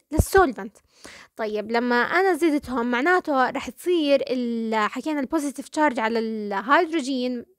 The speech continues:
تبعت المي رح تكون أكتر، فمعناته بدها تعمل هيدروجين بوند. طب بدها تعمل هيدروجين بوند مع مين؟ مع السوليوت. فمعناته، آه، هاي إحنا هيك ثابتة تبعت ال-، السولفنت. معناته السوليوت كل ما كان بيعمل هيدروجين بوند رح يذوب جوات المي،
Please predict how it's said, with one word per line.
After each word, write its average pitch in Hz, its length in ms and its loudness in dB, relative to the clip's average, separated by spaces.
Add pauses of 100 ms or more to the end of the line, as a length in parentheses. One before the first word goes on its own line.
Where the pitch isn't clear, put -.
(100)
تبعت 285 320 -2
المي 247 320 2
رح - 140 -4
تكون 370 260 -6
أكتر، 277 360 -4
فمعناته 277 440 -2
بدها 262 160 -6
تعمل 311 520 0
هيدروجين 247 540 0
بوند. 208 260 -10 (500)
طب 220 80 -12
بدها 254 140 -6
تعمل 359 220 4
هيدروجين 320 440 4
بوند 339 280 -4
مع 311 120 2
مين؟ 254 420 0
مع 381 140 -2
السوليوت. 277 480 0
فمعناته، 277 760 -4 (520)
آه، 233 260 2
هاي 302 200 2
إحنا 381 300 0
هيك 330 180 -4
ثابتة 403 380 2
تبعت 240 440 -2
ال-، 226 580 -2
السولفنت. 214 880 0 (300)
معناته 330 360 2
السوليوت 285 520 2
كل 277 160 -4
ما 262 140 -2
كان 320 320 0
بيعمل 269 320 0
هيدروجين 302 600 2
بوند 262 340 -2 (240)
رح 233 140 -6
يذوب 320 320 4
جوات 254 440 -2
المي، 330 420 0